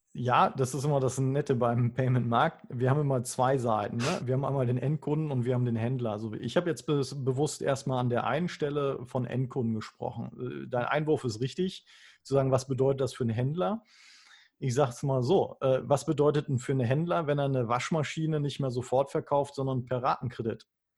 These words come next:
Das heißt eigentlich, er verkauft die Waschmaschine im Abo.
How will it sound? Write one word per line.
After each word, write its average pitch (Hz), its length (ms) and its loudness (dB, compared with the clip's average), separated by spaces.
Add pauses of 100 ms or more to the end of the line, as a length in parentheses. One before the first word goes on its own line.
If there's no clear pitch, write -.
(500)
Das 117 180 -4
heißt 131 260 0
eigentlich, 127 560 -2
er 120 140 -2
verkauft 131 520 0
die 123 100 -4
Waschmaschine 135 580 -2
im 123 120 0
Abo. 131 400 0